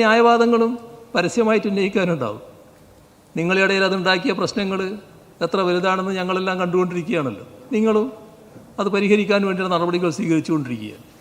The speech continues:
പക്ഷേ പത്ത് ശതമാനത്തോളം വോട്ട്, ഒൻപത് ദശാംശം എട്ട് ശതമാനം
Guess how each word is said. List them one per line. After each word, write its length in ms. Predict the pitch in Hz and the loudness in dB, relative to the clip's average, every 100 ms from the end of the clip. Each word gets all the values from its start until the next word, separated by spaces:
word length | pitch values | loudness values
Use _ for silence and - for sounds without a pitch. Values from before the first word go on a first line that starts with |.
| - - - - - - - - - - - | -20 -20 -20 -20 -20 -20 -20 -20 -20 -20 -8
പക്ഷേ 240 | 151 202 220 254 247 - - - - - - - - - - - - - 147 | -4 -2 -2 -2 -8 -16 -20 -20 -20 -20 -20 -20 -20 -20 -20 -20 -20 -4 -2
പത്ത് 260 | - - 254 | -2 -2 2
ശതമാനത്തോളം 720 | 233 220 226 226 220 208 208 170 | 2 4 4 4 4 2 4 4
വോട്ട്, 260 | 165 - 135 - - - - - - - | 2 2 -4 -8 -20 -20 -20 -20 -20 -8
ഒൻപത് 280 | 156 165 190 202 | -6 -2 0 0
ദശാംശം 520 | 175 190 185 175 202 175 | -2 -4 -4 -4 -2 -2
എട്ട് 280 | 147 - 160 - - - - - - - - - - - - | -2 0 -2 -2 -12 -20 -20 -20 -20 -20 -20 -20 -20 -16 -4
ശതമാനം 480 | 165 170 165 165 | 0 2 2 0